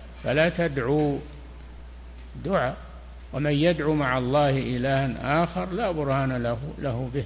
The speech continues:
فإنما حسابه عند ربه إنه لا يفلح الكافرون".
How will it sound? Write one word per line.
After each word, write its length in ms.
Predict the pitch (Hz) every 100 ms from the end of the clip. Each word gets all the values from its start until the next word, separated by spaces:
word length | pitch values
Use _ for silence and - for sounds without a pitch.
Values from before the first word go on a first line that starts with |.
| -
فإنما 500 | - 277 190 165 147
حسابه 680 | 117 127 - 147 131 131 123
عند 200 | 160 147
ربه 380 | 143 170 175 196
إنه 280 | 202 196 208
لا 160 | 233
يفلح 300 | 196 151 147
الكافرون". 560 | 143 139 139 127 117